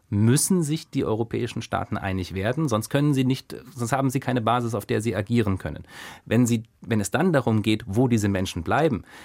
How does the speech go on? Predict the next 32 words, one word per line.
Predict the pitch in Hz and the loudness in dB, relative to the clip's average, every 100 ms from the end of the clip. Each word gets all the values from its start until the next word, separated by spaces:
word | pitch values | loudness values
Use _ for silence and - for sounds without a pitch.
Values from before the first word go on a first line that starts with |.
| - | -10
insbesondere | 95 - 98 117 127 | -8 -2 2 4 2
auch | 76 87 | 0 -2
wenn | 90 | -4
man | 87 | -2
bedenkt, | 82 87 107 - | -2 -2 -2 -2
dass | 90 | -6
eben | 98 87 87 | -6 -4 -2
nicht | 110 - 85 | -2 -4 -10
jeder | 82 101 113 113 98 - - - | 0 2 2 2 -2 -8 -18 -12
aus | - 101 | -8 -6
Eritrea | - 98 101 - 104 110 | -4 -4 -4 -2 0 0
geflüchtete | 98 - 113 113 107 | -2 -4 -4 -4 -4
Mensch | 95 95 117 | -2 -2 -4
gerne | - 101 | -4 -4
in | 95 98 | -2 -2
Polen | 107 107 107 | 0 2 2
leben | 98 101 107 101 | 2 0 2 4
will, | 131 160 | 4 4
sondern | 92 90 92 | 2 -4 -4
der | 92 92 | -2 0
will | 113 | 2
möglicherweise | 131 117 110 107 101 101 | 2 0 -2 -2 -2 0
dahin, | 92 101 110 113 | 0 0 0 0
wo | 98 101 | -2 -2
sein | 98 101 | -2 -2
Bruder, | 98 117 123 113 | 0 0 2 2
sein | 104 101 | 0 -2
Schwager, | - 104 113 107 | 0 0 2 0
seine | 98 101 104 | -2 -2 -2
Oma | 113 151 92 | 0 0 0
schon | - 85 | -4 -6
ist. | 113 - | -4 -6